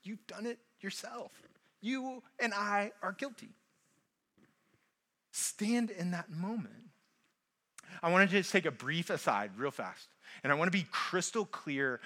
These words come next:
about what I'm not saying. And before we wrap this up and before we make our last turn, I wanna be really clear about what I'm not saying. This passage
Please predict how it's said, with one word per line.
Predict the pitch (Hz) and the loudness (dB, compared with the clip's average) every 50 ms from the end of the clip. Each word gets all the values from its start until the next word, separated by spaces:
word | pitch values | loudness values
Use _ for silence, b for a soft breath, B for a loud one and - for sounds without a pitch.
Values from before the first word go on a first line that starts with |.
| B B - | B B -6
about | 143 117 151 143 139 | 0 2 2 4 4
what | 139 131 | 2 2
I'm | 127 117 117 110 110 | 2 0 0 2 2
not | 113 107 101 98 - - | 2 2 2 0 -4 -8
saying. | - - 82 76 78 73 - - - _ _ _ _ _ _ _ _ _ _ _ _ _ _ _ _ _ _ _ _ | -10 -10 -12 -14 -18 -20 -20 -20 -20 _ _ _ _ _ _ _ _ _ _ _ _ _ _ _ _ _ _ _ _
And | 143 139 | -6 -6
before | 151 - 180 196 214 | -4 2 4 6 6
we | 226 214 | 6 8
wrap | 202 196 175 180 - | 10 10 10 8 6
this | 190 175 - 160 | 2 2 4 4
up | 139 131 | 4 4
and | 160 151 147 143 | 4 0 -2 -2
before | 139 143 139 - - 170 | -4 -4 -4 -2 -2 -2
we | 160 160 | 0 0
make | 160 151 147 - | 0 0 0 2
our | 151 139 | 2 4
last | 135 120 117 - | 4 2 2 2
turn, | - 190 170 143 | 0 0 2 2
I | 139 | 2
wanna | 139 151 156 | 2 2 0
be | 151 156 151 | 0 -2 -2
really | 156 175 196 240 254 247 - | 0 4 4 4 4 4 2
clear | - - 196 175 170 160 B B B B B B | 0 0 2 4 4 4 B B B B B B
about | 160 - 165 165 165 | 6 8 8 8 8
what | 156 151 147 | 8 6 6
I'm | 139 135 131 127 | 6 4 2 2
not | 127 123 127 123 120 - | 2 2 2 2 0 -4
saying. | - - - 104 104 104 104 101 | -8 -10 -10 -10 -12 -12 -6 4
This | 120 180 208 208 - - | 6 6 8 8 6 0
passage | - - - 196 190 190 170 - - 139 127 123 117 131 - - | 4 6 8 10 10 8 8 6 2 0 0 -2 -4 -6 -10 -10